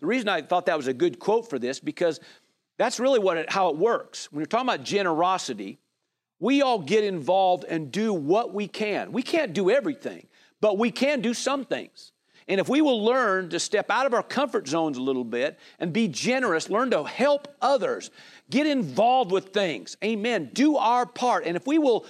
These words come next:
reach out and do what we can do, God will get involved with what we can't do, all right?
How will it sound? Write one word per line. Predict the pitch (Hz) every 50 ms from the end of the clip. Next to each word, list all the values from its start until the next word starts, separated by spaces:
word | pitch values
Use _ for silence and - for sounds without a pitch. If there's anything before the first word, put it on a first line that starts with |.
| - - -
reach | - - 160 240 311 294 - -
out | 254 247 247 220
and | 202 190 180 156
do | 135 214 262 277
what | 262 240 226 226 170 175
we | 185 233 269 277
can | - - - 233 247 269 285 294 247
do, | 160 127 180 180 185 190
God | 143 113 185 208 233 269 285 302 294
will | 277 240
get | 175 180 214 214
involved | 214 208 180 147 196 185 185 185 190 190 165
with | 185 160
what | 160 202 208 185
we | 196 220
can't | 208 - - 269 269 277 262 202 - -
do, | - 139 120 95 - - _ _ _ _ _ _ _ _ _ _ _ _ _
all | - 107
right? | 113 120 123 147 175 -